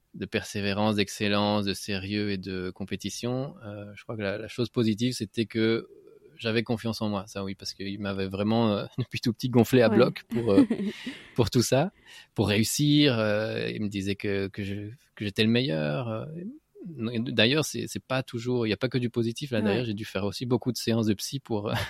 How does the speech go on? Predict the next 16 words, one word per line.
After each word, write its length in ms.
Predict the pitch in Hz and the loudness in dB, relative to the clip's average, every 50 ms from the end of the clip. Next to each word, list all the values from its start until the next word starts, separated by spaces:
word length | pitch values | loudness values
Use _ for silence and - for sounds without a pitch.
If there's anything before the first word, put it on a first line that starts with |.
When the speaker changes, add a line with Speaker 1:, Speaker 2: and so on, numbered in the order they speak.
| - - - - | -4 -2 0 2
Speaker 1:
<laughs> 0 | |
Speaker 2:
<laughs> 600 | 262 233 214 214 - - 262 220 220 - - 190 | 2 2 2 2 4 6 6 6 4 2 -2 0
Speaker 1:
pour 180 | - 123 - | -2 -2 -2
traiter 420 | - - - 143 127 - - 143 143 | 0 2 4 4 4 4 6 6 8
le, 300 | 131 123 110 110 107 107 | 8 8 8 8 8 8
le, 180 | 107 107 104 - - | 6 4 4 2 -2
le 160 | - 110 104 | -2 0 0
cas 280 | 104 - - 120 117 120 | 0 2 4 4 4 6
inverse. 460 | 120 113 107 110 117 135 143 123 - | 6 4 4 4 4 4 2 0 -2
Euh, 200 | 120 113 113 123 | -2 -2 -2 0
j'avais, 540 | 131 123 110 110 113 117 117 - - - - | 0 0 0 2 0 0 -2 -4 -6 -8 -10
je 80 | - 123 | -8 -2
voyais 240 | 117 117 117 117 117 | 2 2 4 4 2
des, 220 | 110 117 123 135 | 2 0 -2 -2
d'ailleurs, 420 | 143 - 110 107 113 117 123 117 | -2 0 0 0 0 0 -2 -2
euh, 140 | 110 107 110 | -4 -4 -6